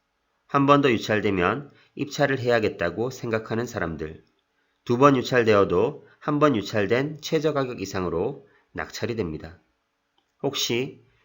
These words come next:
"내가 혼자 단독으로 입찰해서 낙찰받으면 어떡하지?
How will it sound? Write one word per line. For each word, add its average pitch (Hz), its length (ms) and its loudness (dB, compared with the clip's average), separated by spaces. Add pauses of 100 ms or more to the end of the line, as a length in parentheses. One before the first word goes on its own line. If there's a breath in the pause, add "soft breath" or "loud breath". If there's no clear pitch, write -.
(120 soft breath)
"내가 107 260 2
혼자 147 300 2
단독으로 110 420 0
입찰해서 104 760 -2 (280 soft breath)
낙찰받으면 110 760 -2
어떡하지? 98 720 -6